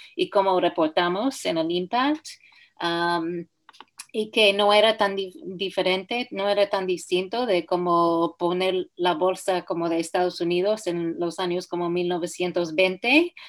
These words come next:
que tampoco tenían estándares de reportar.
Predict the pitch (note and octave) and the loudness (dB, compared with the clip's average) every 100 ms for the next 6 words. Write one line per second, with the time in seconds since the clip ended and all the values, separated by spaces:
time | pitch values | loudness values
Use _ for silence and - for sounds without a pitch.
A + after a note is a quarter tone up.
0 | - - F3 F3+ F3 G3+ G3 A3 G3 F#3 | -8 0 2 2 4 2 2 0 0 2
1 | F3+ F3 - E3+ F#3 F3 F3 F3 D#3+ E3 | 0 -2 -4 -2 0 2 0 0 -2 -2
2 | E3+ - E3 E3+ D#3+ | -2 -4 -4 -2 -4